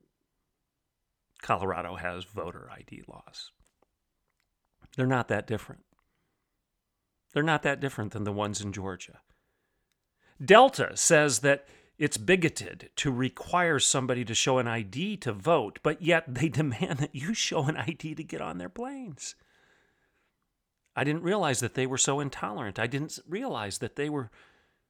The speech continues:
so racist and bigoted in their decisions to require I Ds of their own customers, their own passengers. The list goes on and on. And then you have this woman, <laughs> this woman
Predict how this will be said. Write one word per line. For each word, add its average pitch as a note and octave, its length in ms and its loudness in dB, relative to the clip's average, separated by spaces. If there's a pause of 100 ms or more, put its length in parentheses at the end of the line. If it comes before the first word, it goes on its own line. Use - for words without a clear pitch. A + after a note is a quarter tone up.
(580)
so B2+ 240 0
racist - 720 -4
and G#2 140 -12
bigoted C3+ 500 -4 (680)
in A#2+ 100 -2
their D3+ 160 0
decisions - 680 -6
to - 120 -8
require G2+ 460 -2
I G2 120 -8
Ds G2+ 340 -10
of F#2+ 100 -12
their G2 180 -8
own F#2+ 160 -10
customers, - 500 -12
their F#2 200 -8
own F2 260 -10 (580)
passengers. - 800 -10 (2000)
The F3+ 140 -2
list A3 300 0
goes B2+ 220 -2
on A#2+ 260 -4
and G#2 120 -6
on. C3 180 -2
And B2+ 120 0
then A#3+ 120 2
you D#4+ 100 -2
have D#3 220 -4
this A#2 200 -6
woman, G#2+ 460 -8 (300)
<laughs> - 360 -20
this - 320 -6
woman - 320 -10